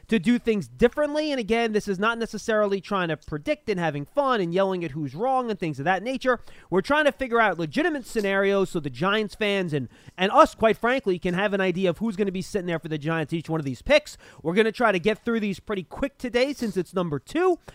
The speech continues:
And I'll start. I'm not gonna waste any time. Jacksonville Jaguars, pick number one, Trevor Lawrence. All right? You're up number two, Mister Dottino, for your New York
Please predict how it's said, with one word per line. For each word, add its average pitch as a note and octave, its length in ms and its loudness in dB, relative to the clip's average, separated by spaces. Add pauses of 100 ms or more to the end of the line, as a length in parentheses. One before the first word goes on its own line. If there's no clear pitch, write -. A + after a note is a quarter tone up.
(180)
And F3+ 140 2
I'll F#3 120 4
start. D4+ 460 4
I'm F#3+ 160 2
not E3 160 -4
gonna D#3+ 140 -2
waste D#3 260 -2
any C#3 160 -4
time. B3+ 400 0 (280)
Jacksonville F3+ 520 4
Jaguars, A#3+ 560 2
pick - 260 -8
number C#3 260 -6
one, A#3+ 380 2 (320)
Trevor B3+ 480 6 (260)
Lawrence. F3 800 2
All G3 100 4
right? D4 240 4 (720)
You're G#3 180 6
up C#4 100 2
number C4 240 0
two, C#4+ 240 -2
Mister C4+ 240 0
Dottino, C4+ 480 6
for A3 80 0
your G3+ 160 6
New G#3+ 80 -2
York C4 220 6